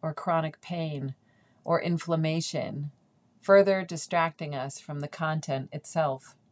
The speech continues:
There's compartmentalization,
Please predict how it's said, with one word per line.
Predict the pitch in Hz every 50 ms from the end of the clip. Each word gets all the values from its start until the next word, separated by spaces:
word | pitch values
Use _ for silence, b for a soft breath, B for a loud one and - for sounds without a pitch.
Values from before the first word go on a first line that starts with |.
| _ _ _ _ _ _ _ _ _ _ _ _ _ _ _ _ _ _ _ _ _ _ _ _ _ _ _ _ _ _ _ _ _ _ _ _ _ -
There's | - 196 208 208 202
compartmentalization, | - - 214 202 208 208 214 196 - - 196 196 190 190 190 190 185 170 190 185 190 196 - - 165 139 135 139 151